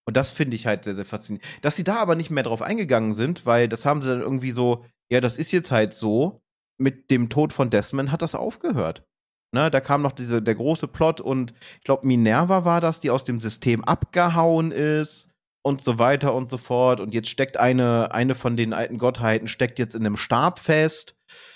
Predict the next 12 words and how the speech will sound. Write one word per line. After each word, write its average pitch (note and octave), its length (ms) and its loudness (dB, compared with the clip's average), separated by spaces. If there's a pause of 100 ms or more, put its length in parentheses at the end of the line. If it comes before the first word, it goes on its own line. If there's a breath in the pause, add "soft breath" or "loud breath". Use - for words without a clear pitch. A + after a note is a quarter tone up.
(500 loud breath)
Äh, - 100 -10 (200)
ihre C3 240 -2 (560)
Seele, C3+ 640 2
es C3 220 0
ist C#3+ 300 -6
einfach E3+ 260 4
nur E3+ 140 2
abstrus - 520 -4
geworden. A#2+ 340 0
Aber B2 140 2
damals D#3+ 580 2
dieses, B2 340 -6